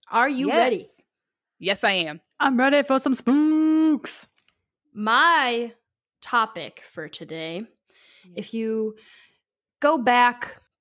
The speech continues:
Speaker 1: th-, three episodes at some, well, actually, whoa, whoa, whoa, we'll take it back to birthday episodes.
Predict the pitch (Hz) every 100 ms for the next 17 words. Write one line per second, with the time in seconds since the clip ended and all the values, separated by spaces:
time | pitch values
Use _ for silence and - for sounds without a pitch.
0 | _ - - - - 226 247 226 226 214
1 | - 196 196 202 202 - _ _ _ _
2 | _ _ _ - 190 - - 254 - 247
3 | 311 - 285 240 220 196 175 196 269 262
4 | 240 240 214 202 202 - 160 147 - -
5 | - - - -